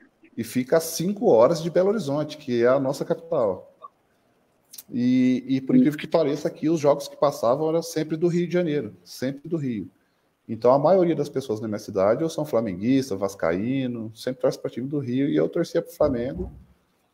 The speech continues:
E aí eu lembro que eu entrei numa escolinha do Atlético Mineiro aqui na minha cidade, e aí eu virei atleticano, por conta disso. Achei a camisa bonita, aí as pessoas começavam a falar e tal. E aí eu comecei a observar na,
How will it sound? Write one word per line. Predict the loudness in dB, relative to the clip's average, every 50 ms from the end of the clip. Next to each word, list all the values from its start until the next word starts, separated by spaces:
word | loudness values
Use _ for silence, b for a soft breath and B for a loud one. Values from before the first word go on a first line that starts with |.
| _ _ _ _ _ 0
E | 4 6 8
aí | 8 8 8 6 6
eu | 6 4
lembro | 4 4 2 0
que | -2 -2
eu | -2 -2
entrei | 0 0 0 0
numa | 0 0 0 0
escolinha | -2 -2 2 4 6 6 6 4 0 -2 0
do | 2 0
Atlético | 0 2 0 -2 -2 -2 -6 -10 -8
Mineiro | -4 -2 0 0 0 0
aqui | -2 -4
na | -8 -8
minha | -8 -8 -8
cidade, | -10 -6 -2 0 2 2 2 0 -2 -4 -8 -16 _ _ _ _ _ _ _ _ _ _ _ _ _ _ _ _
e | 0 4 6
aí | 8 8 8 6
eu | 4 4
virei | 4 4 4
atleticano, | 4 4 4 0 -2 -4 0 2 2 4 4 2 -2 -4 -8 -14 -20 _ _
por | -8 -4
conta | -4 -4 -2 -2 -2
disso. | -2 -2 -4 -4 -8
Achei | -6 -4 -4 -2
a |
camisa | -2 -2 -4 -4 -4 -6
bonita, | -6 -6 -8 -6 -4 0 0 2 2 2 0 0
aí | -2 -2 -6 -12 -20 -20 -20 _ _ -18 -18 -18 _ _ _ _
as | -20 -20
pessoas | -14 -8 -6 -6 -6
começavam | -6 -8 -6 -4 -2 -2 -2
a | -2
falar | 0 -2 -2 -2 0 -2 -4 -2 -4 -4 -4 -6 -8 -10 -12
e | -14 _ _ -12
tal. | -10 -8 -6 -6 -6 -6 -8 -12 b b b b b b b b b 2
E | 4
aí | 6 6
eu | 6
comecei | 4 2 0 0 0 2 4 6
a | 6 6
observar | 6 4 2 -2 -2 0 0 2 2 2 2 2 2
na, | 0 -2 -6 -8